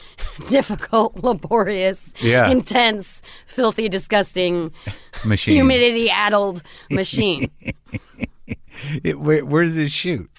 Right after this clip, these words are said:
Speaker 1: South of Atlanta, Georgia.
Speaker 2: Uh, right.
Speaker 1: So,
Speaker 2: So
Speaker 1: in the
Speaker 2: you're
Speaker 1: summer, no less.
Speaker 2: Hot.
Speaker 1: Just a teensy.
Speaker 2: Yeah.
Speaker 1: Yeah.
Speaker 2: And you were staying in Atlanta?
Speaker 1: Uh, no, no, too, too far to commute the, the, because the hours of the days are so long. They're
Speaker 2: Uh.
Speaker 1: typically fourteen-hour days.
Speaker 2: Right.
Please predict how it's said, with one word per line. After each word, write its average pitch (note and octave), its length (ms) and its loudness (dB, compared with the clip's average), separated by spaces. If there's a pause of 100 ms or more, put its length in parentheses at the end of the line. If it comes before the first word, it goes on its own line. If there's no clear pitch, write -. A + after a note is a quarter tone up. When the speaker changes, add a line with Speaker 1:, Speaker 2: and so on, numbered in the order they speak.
(280)
Speaker 1:
South A3+ 520 0
of F3+ 160 -6
Atlanta, D#3 460 -6 (800)
Georgia. D#3 540 -2
Speaker 2:
Uh, - 60 -10
right. F2 240 -2
Speaker 1:
So, D3 380 -8
Speaker 2:
So - 100 -6
Speaker 1:
in A3+ 120 2
the A3+ 60 2
Speaker 2:
you're F#3 80 -2
Speaker 1:
summer, F#3 440 0
no F#3 200 -4
less. D3 420 -4
Speaker 2:
Hot. - 580 -6 (240)
Speaker 1:
Just - 180 -12
a D#3 40 -16
teensy. A#2 540 -2
Speaker 2:
Yeah. A2 100 4
Speaker 1:
Yeah. B2+ 220 0 (240)
Speaker 2:
And A2 120 2
you A#2 60 4
were A2+ 60 4
staying A2 260 2
in G#2 100 2
Atlanta? G2 580 -2
Speaker 1:
Uh, A#3+ 180 4
no, F#3+ 560 0
no, A3 200 0
too, B3+ 300 -4
too A#3+ 260 -8
far G3 240 0
to F3+ 80 -2
commute E3+ 400 -6
the, F3 100 -8
the, E3 180 -8
because E3+ 220 -10
the E3+ 80 -2
hours E3+ 540 2
of F#3+ 160 -10
the D3+ 80 -10
days E3 260 0
are D3+ 60 -6
so D#3 220 -6
long. D#3 360 -2
They're D3 180 -8
Speaker 2:
Uh. F2 260 -2
Speaker 1:
typically E3 340 -6
fourteen-hour D3 540 -6
days. C#3+ 360 -6
Speaker 2:
Right. F#2 320 2